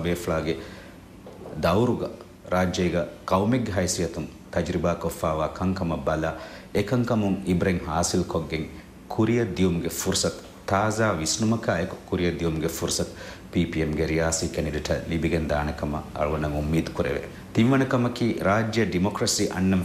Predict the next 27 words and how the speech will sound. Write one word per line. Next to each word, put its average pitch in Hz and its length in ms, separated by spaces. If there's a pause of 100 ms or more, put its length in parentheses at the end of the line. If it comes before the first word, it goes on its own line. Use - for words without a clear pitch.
ಫೆಶೀಸುರೆ, 90 600 (220)
ಮಿಯದಾ 95 340
ಹಮಿಯ 87 360 (480)
ರಾಜ್ಯಗ 85 460 (200)
ಉಫೆದೆವುಂ 98 480
ಗೊಸ್ಫಾವಾ 82 540 (140)
ಮಸ್ಸಲ್ 101 420
ತಹುಗೆ 87 280
ಸಬಬುಂ 78 360 (140)
ಉಫಂ 113 280
ವೆಫಾವಾ 90 480 (180)
ಹೂಣುಗೆ 117 480
ಮಿಂವರ್ 82 400
ವಣಿ 78 340
ವರ 87 180 (160)
ಬೊಡತಂ 82 380 (120)
ಮಚ್ಚ - 240 (140)
ಗೊಸ್ಫ. - 240 (840)
ಎಹೆಂಕಮುಂ 101 460 (340)
ಎ 101 100
ಹೂಣುಗೆ 107 580
ಮಿಂವರ್ 101 340 (180)
ವೀವರಕುಂ 110 600 (240)
ದಕ್ಕುರಮುಂ 110 600
ಗೆಂದೆವೇನೆ 90 580
ಗೊತೆ 85 200 (120)
ವುಮಕಿ 98 400